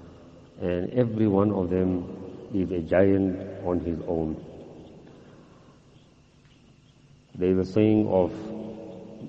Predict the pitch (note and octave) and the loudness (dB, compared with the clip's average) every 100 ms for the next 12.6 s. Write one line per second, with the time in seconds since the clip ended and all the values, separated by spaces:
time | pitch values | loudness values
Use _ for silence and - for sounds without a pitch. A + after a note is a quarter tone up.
0 | - F#2+ F#2 F2+ E2+ - - G2 F#2 F2+ | -6 0 2 2 -2 -6 -6 -2 0 0
1 | - G#2+ G#2 - G2+ G2+ F#2+ - - - | 2 4 2 2 2 4 2 -2 -10 -10
2 | - F2 D#2+ E2 F#2 F#2+ E2+ E2+ - F#2+ | -4 -4 2 4 6 4 2 -4 0 0
3 | F2 E2+ - - - - - - - E2+ | 0 -4 -8 -12 -14 -14 -16 -16 -8 -2
4 | F#2 F2 G2 F#2+ F#2+ F2 F#2+ F#2+ F2 F2 | 2 6 6 6 4 4 2 2 2 -2
5 | F2+ F#2 F#2 F#2 - G2 F#2+ G2 G2 G2 | 2 4 4 2 0 0 2 0 -4 -4
6 | F#2+ F2+ F2 F2 F#2+ F#2 F#2+ F#2 F#2 F#2 | -2 -2 0 4 6 6 2 2 2 2
7 | F2 - F#2 F#2+ F#2+ F#2 F#2+ F#2 F2+ F#2+ | 0 0 0 2 2 0 0 2 0 -2
8 | E2+ F2+ F2+ - F2 F2+ E2 F2+ D#2+ E2 | -2 0 0 0 0 0 -2 -2 0 2
9 | F2 F2 E2+ F2+ F2+ F2 - F2 F2+ - | 2 0 -4 -2 -2 -2 -2 -2 0 0
10 | E2 D#2+ F2 F#2 F#2 F2+ E2+ - E2 E2 | 0 0 0 -2 0 -2 -2 -2 -4 -2
11 | F#2+ - - E2+ D#2 D#2+ D#2+ D#2+ E2+ E2+ | -4 -6 -4 -4 -4 -4 -4 -4 -6 -6
12 | E2 D#2+ D#2+ D#2+ E2 | -6 -4 -4 -4 -2